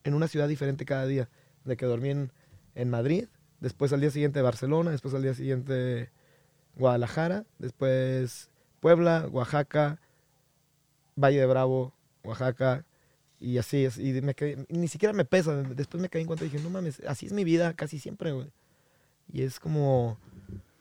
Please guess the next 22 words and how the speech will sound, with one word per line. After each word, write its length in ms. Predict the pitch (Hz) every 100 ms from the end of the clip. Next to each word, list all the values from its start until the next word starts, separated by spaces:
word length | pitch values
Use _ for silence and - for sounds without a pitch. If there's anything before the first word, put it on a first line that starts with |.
| _ _ _ -
pues 140 | 135
creo 180 | - 170
que 180 | - 202
tienes 260 | - 180
que 80 | -
tener 160 | 160 151
una 160 | 175
ener-, 220 | 185 139 156
un, 300 | 156 170 170
una 140 | 180
reserva 320 | 190 - 165
de 80 | 180
energía. 400 | 147 120 - 147
No 100 | 135
creo 140 | - -
que 80 |
sea 100 | 175
para 140 | 180 151
todas 160 | 147
las 100 | 147
personas, 420 | - 117 123 113 110
güey. 120 | 135